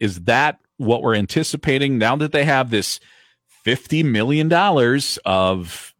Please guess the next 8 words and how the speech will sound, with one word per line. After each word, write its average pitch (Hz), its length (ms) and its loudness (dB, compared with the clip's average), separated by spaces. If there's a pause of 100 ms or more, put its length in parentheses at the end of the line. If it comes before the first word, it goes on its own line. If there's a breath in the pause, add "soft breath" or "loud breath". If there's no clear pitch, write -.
uh, 87 500 -4 (180)
Donaldson's 127 460 0
contract 165 540 0
that 104 100 -2
the 98 80 -8
Yankees 110 400 -4
picked - 280 -4
up? 170 300 2